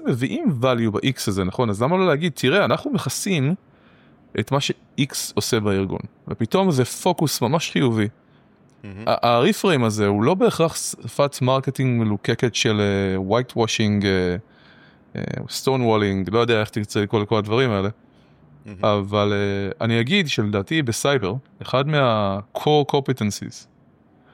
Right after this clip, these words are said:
Speaker 1: core competencies שלנו היום, זה לא רק להבין קצת נטוורקינג, או לא בהכרח להיות מפתחים, אבל להבין קצת פיתוח, אתה יודע, פייתון, משהו שלדעת איך זה עובד, או להבין טיפה, אתה יודע, מה זה מערכת הפעלה, או להבין טיפה קונספטים של סקיוריטי.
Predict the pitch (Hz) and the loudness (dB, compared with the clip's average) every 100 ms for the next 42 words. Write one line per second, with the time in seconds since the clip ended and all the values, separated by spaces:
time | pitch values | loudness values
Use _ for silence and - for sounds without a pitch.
0 | _ - - 127 123 120 - - 120 113 | _ -8 0 2 2 0 -2 -2 0 -2
1 | 92 95 - 92 - - 110 123 95 95 | -4 -6 -6 -8 -6 -2 0 2 2 0
2 | 95 101 110 143 143 110 117 - 101 104 | 0 2 2 2 0 0 0 -2 -2 0
3 | 104 95 101 92 95 104 - - - - | 0 0 0 2 0 -4 -12 -20 -20 -18
4 | - 98 98 92 90 113 120 117 113 107 | -2 0 2 0 0 0 0 0 0 -2
5 | - - 107 98 98 117 - 110 101 117 | -4 -2 0 2 2 0 -2 -4 -2 -2
6 | 101 - 98 107 104 101 101 101 107 101 | 0 0 0 0 0 0 0 -2 0 0
7 | 107 104 104 98 98 98 - - - - | 0 0 0 2 2 0 -6 -14 -20 -20
8 | - - 101 98 98 139 - 110 170 113 | -16 -6 -2 0 0 0 0 2 2 2
9 | 113 120 110 107 113 107 - 110 107 98 | 2 0 2 0 0 0 -2 -4 0 0
10 | 113 131 107 104 104 131 135 120 160 143 | 0 -2 0 0 2 0 -2 0 2 2
11 | 110 120 - 104 107 110 117 160 131 101 | 2 -2 -4 -6 -6 -6 -4 0 0 -2